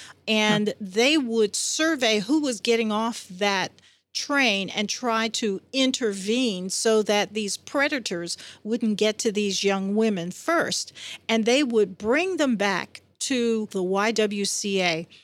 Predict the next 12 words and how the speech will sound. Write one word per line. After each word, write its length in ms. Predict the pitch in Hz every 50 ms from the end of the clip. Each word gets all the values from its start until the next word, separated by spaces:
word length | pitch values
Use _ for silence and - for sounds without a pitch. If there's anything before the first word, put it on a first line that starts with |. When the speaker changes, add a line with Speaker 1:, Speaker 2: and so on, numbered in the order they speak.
| _ _ - -
Speaker 1:
so 360 | - - - - 240 226 233
that 260 | 226 226 208 202 196
the 100 | - 202
women 520 | 185 185 196 247 330 392 359 269 214 208 202
could 200 | - - 226 190
have 380 | 175 185 202 208 190 190 180
a 60 | 185 170
s-, 260 | 165 - - - - _ _
place 460 | - - 226 220 214 214 - - -
to, 560 | - - - - 185 185 180 175 170 170 - - - - - _ _
to 200 | - - 208 185
live 600 | 180 185 190 208 226 254 262 - - - - -